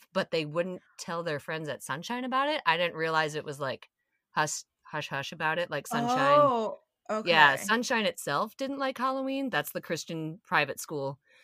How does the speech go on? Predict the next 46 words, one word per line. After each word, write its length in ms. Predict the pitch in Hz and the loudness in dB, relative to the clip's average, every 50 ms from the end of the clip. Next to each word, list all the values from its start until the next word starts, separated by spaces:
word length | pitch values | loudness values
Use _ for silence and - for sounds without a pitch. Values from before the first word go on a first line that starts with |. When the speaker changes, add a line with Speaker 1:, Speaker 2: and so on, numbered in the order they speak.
| _ _ _ | _ _ _
Speaker 2:
Okay. 600 | - 233 233 202 220 196 202 190 180 175 170 160 | -6 -6 -4 -2 0 2 4 6 8 8 8 6
Speaker 1:
So, 140 | 156 151 - _ _ | 4 2 -2 _ _
like, 260 | 180 175 160 160 - | 0 0 0 0 0
my 220 | 180 170 170 165 | 4 4 4 4
best 240 | 160 170 165 160 - | 4 2 0 0 0
friend 260 | - 170 160 156 147 | -2 -2 -2 -2 -4
couldn't 300 | - - 185 170 165 - | -4 -4 -4 -4 -6 -6
really, 420 | - 165 160 151 147 143 139 135 - - _ _ _ _ | -4 -2 -2 0 0 -2 -2 -4 -6 -10 _ _ _ _
like, 200 | - 143 135 - - | -4 -4 -4 -4 -10
tell 300 | - - 127 120 131 147 | -12 -10 -8 -6 -6 -6
her 160 | 156 202 220 | -4 -6 -6
friends 320 | 214 - 240 220 226 226 226 | -6 -4 -4 -2 -2 -4 -4
at 100 | 240 233 | -6 -10
school, 360 | - - - 247 254 254 254 | -12 -10 -6 -4 -2 -2 0
like, 240 | 247 220 202 196 - _ _ _ | 0 -2 -2 -4 -6 _ _ _
that 160 | 220 214 208 | -10 -8 -6
they 140 | - 220 220 | -4 -4 -2
were 120 | 214 214 226 | -2 -2 -4
celebrating 580 | - - 233 226 226 220 240 240 240 240 233 214 | -4 -6 -4 -4 -4 -4 -4 -4 -4 -4 -4 -4
Halloween. 580 | 202 240 240 240 240 240 247 247 247 247 233 - - - - - - - - | -4 -4 -4 -4 -2 -2 -2 -2 -2 -2 -4 -6 -12 -20 -20 -20 -16 -2 0
And 140 | 262 285 | 2 6
not 180 | 302 302 285 277 | 8 8 8 8
that 180 | 262 226 - - | 4 0 0 0
she 120 | - 208 | -2 -2
would 120 | 170 165 160 | -2 0 0
get 140 | 175 165 - | 0 -2 -2
in 80 | 151 | -6
trouble, 380 | - - 185 170 170 156 143 139 | -8 0 0 0 2 2 -2 0
but 180 | 147 151 139 | 0 -4 -4
just 260 | - 170 151 143 - - | -2 -4 -4 -4 -4 -4
the, 160 | 160 147 147 | -4 -2 0
like, 240 | 143 139 131 - - _ _ _ _ _ _ - - - _ _ _ _ _ _ _ _ _ | -2 -2 -2 -4 -8 _ _ _ _ _ _ -14 -14 -14 _ _ _ _ _ _ _ _ _
the 120 | - 185 175 | 2 2 2
talkings 560 | 170 - 160 139 127 - - 143 143 135 - - | 2 2 2 2 2 2 -2 -6 -6 -6 -8 -8
to, 120 | - 175 | -4 -4
you 240 | 151 147 151 - 160 | -4 -4 -4 -4 -4
know, 140 | 151 143 - | -2 0 0
that 120 | - 226 214 | 0 0 0
they 80 | 220 208 | -2 -2
would 120 | 214 208 | -2 -4
Speaker 2:
Mm. 40 | 202 | -4
Speaker 1:
probably 360 | - 175 151 147 156 156 147 | -2 -2 -2 0 -2 -4 -2
get, 360 | 143 160 151 147 147 - - - | -2 -2 0 0 0 -2 -2 -4
or 160 | 156 151 147 147 | -2 -2 -2 -2
the, 320 | 143 143 143 139 139 - | -2 -2 -2 -2 -2 -4
Speaker 2:
Mm-hmm. 120 | 185 196 | -6 -8